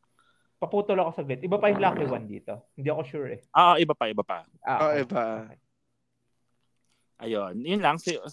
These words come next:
Speaker 2: ayun yung ano namin, update namin kay Taylor. Panoorin nyo, guys. Tapos, guys,
Speaker 3: Yes.
Speaker 2: please don't judge yung mga nagbubukas ng ano, mga flashlights or kumakanta sa ano, sa sinan. Kasi it's a concert film. Okay?
Speaker 1: Uy,
Speaker 3: Tsaka
Speaker 1: grabe
Speaker 3: ano
Speaker 1: yung
Speaker 3: naman
Speaker 1: ano.
Speaker 3: eh, sabi naman ni,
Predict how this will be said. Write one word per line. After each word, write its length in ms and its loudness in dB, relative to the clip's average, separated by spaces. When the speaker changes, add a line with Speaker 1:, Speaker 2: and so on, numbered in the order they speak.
Speaker 2:
ayun 180 0
yung 160 -2
ano 140 -2
namin, 320 -2
update 320 -4
namin 240 -4
kay 160 -12
Taylor. 420 -4
Panoorin 460 -4
nyo, 80 -18
guys. 400 -14
Tapos, 360 6
guys, 360 2
Speaker 3:
Yes. 100 -10
Speaker 2:
please 220 -8
don't 200 4
judge 280 0
yung 80 -2
mga 240 -2
nagbubukas 480 2
ng 160 -2
ano, 160 -2
mga 180 -2
flashlights 560 -2
or 220 -2
kumakanta 520 0
sa 240 -4
ano, 320 -12
sa 280 -2
sinan. 300 -2
Kasi 240 0
it's 80 4
a 80 6
concert 400 4
film. 400 -6
Okay? 340 -6
Speaker 1:
Uy, 260 -6
Speaker 3:
Tsaka 220 2
Speaker 1:
grabe 320 6
Speaker 3:
ano 100 6
Speaker 1:
yung 120 4
Speaker 3:
naman 180 4
Speaker 1:
ano. 80 4
Speaker 3:
eh, 80 6
sabi 380 4
naman 340 2
ni, 200 -2